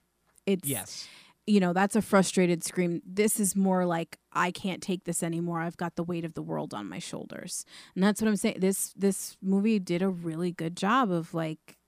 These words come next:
Speaker 1: you know, like, I, I, where this movie really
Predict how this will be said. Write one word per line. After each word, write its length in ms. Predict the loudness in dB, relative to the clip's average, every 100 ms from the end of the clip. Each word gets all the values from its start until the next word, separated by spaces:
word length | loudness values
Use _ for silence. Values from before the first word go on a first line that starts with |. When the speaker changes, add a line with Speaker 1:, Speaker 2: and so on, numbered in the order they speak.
| _ _ _
Speaker 1:
you 120 | -4 0
know, 180 | 0 -2
like, 220 | -4 -2 4
I, 160 | 6 6
I, 400 | 4 4 4 -2 -6 -18 -18 -14 0
where 300 | 6 6 6
this 240 | 2 2
movie 360 | 2 2 2 2
really 680 | 2 2 4 2 2 0